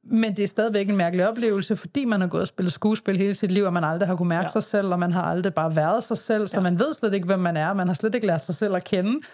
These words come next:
Speaker 2: Ja.
Speaker 1: Det er sådan lidt ligesom sådan at have haft en eller anden roommate, man aldrig så. Altså, man ved ikke rigtig andet om det, men man sådan har en vag idé om, hvad de arbejder som, men man kender dem ikke. Og så en aften, så sidder man og bare snakker. Sådan en rigtig
Speaker 2: Ja,
Speaker 1: dybfølt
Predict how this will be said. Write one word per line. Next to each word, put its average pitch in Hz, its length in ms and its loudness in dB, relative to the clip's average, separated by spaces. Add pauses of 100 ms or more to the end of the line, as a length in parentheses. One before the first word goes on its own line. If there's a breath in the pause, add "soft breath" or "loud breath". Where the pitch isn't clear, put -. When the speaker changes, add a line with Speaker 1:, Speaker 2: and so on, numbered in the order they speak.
(120)
Speaker 2:
Ja. - 180 -4
Speaker 1:
Det - 20 2
er 214 60 4
sådan 240 140 0
lidt 226 160 0
ligesom 226 280 2
sådan 214 280 2 (960 loud breath)
at 196 100 0
have 202 300 0
haft 185 300 -2
en 226 120 0
eller 202 140 2
anden 214 200 2
roommate, 220 400 2
man 185 120 2
aldrig 202 300 0
så. 214 460 0
Altså, 202 180 2
man 202 120 2
ved 277 200 2
ikke 254 140 -2
rigtig 220 260 0
andet 214 240 2
om 196 140 0
det, 202 120 -2
men 190 120 0
man 175 120 2
sådan 190 140 0
har 202 100 2
en 185 120 0
vag 202 280 2
idé 202 80 2
om, 185 100 0
hvad 185 120 2
de 180 120 2
arbejder 180 400 0
som, 185 240 0
men 196 140 2
man 175 140 2
kender 220 300 0
dem 190 120 2
ikke. 277 200 -2 (440 soft breath)
Og - 120 2
så 359 80 2
en 233 60 0
aften, 240 320 -2
så 247 120 -6
sidder 269 240 0
man 202 340 0
og 208 260 0
bare 202 160 0
snakker. 170 460 -2
Sådan 226 200 -4
en 226 100 -4
rigtig 247 380 -2
Speaker 2:
Ja, 240 360 0
Speaker 1:
dybfølt 285 360 0